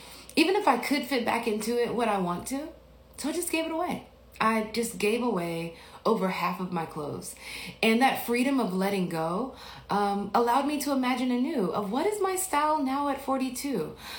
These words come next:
Um, what, like, what's something else that I can own as a badass at forty-two that my insecurities at twenty-four wouldn't let me?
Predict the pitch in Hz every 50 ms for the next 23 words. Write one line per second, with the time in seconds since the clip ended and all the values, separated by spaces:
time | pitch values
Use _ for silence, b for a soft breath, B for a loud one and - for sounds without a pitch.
0 | B B B - 240 233 240 233 226 220 - - - - - 320 381 381 - 294
1 | 302 294 285 - 349 - - - - 381 370 359 - - - - 294 339 339 -
2 | 311 294 294 294 - 269 226 190 - - - 247 311 311 277 220 196 202 196 -
3 | 240 240 247 226 - 226 233 285 302 254 226 226 226 240 220 220 - 240 240 233
4 | 233 233 - - 320 311 262 233 226 220 - 226 226 220 - - 240 254 247 240
5 | 226 - 277 277 285 254 247 240 233 220 214 - - - 262 247 240 233 233 -
6 | 262 262 240 226 214 220 220 214 208 214 226 - - 165 156 151 151 170